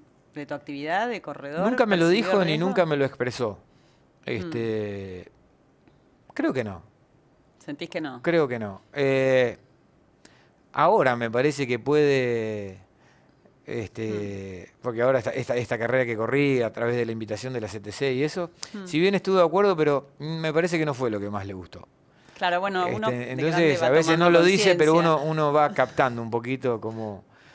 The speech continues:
Speaker 1: Mm.
Speaker 2: o, o percibe lo que sienten, ¿no?
Speaker 1: ¿Y cómo viviste esa, esa invitación? Bueno, yo justo ese día yo estuve también en el autódromo, ese fin de semana, que Marcos me llevó y recorrimos las,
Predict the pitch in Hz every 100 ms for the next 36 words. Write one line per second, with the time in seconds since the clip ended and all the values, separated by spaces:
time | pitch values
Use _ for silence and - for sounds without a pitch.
0 | - - 175 - - - - 110 110 117
1 | 117 - 170 151 127 113 - 127 101 92
2 | 98 117 147 - - - - - _ _
3 | _ - 160 254 320 269 220 190 185 -
4 | 160 156 160 170 156 147 147 - 185 175
5 | 165 147 - 160 156 139 - - - 165
6 | - 175 175 170 165 170 151 - 165 160
7 | 147 156 160 156 147 143 139 160 165 160
8 | 156 147 151 156 139 - 147 156 160 156
9 | 160 147 _ 139 143 143 151 151 139 139
10 | 147 147 160 156 156 139 135 135 135 147
11 | 151 139 135 131